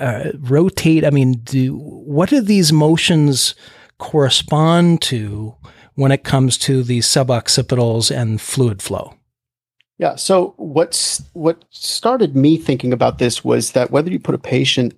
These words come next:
Speaker 2: laying down in an M R I unit or if they're standing up, the C S F fluid rate is consistent. It stays the same flow rate, um, meaning out through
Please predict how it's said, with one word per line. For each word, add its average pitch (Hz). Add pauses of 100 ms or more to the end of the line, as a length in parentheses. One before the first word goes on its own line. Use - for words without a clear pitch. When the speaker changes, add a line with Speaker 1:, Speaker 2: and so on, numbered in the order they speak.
Speaker 2:
laying 127
down 123
in 120
an 117
M 120
R 117
I 120
unit 117
or 120
if -
they're 123
standing 120
up, 113
the 127
C -
S -
F 139
fluid 131
rate 117
is 120
consistent. 117
It 131
stays 139
the 110
same 123
flow 139
rate, 113 (560)
um, 120
meaning 135
out 135
through 120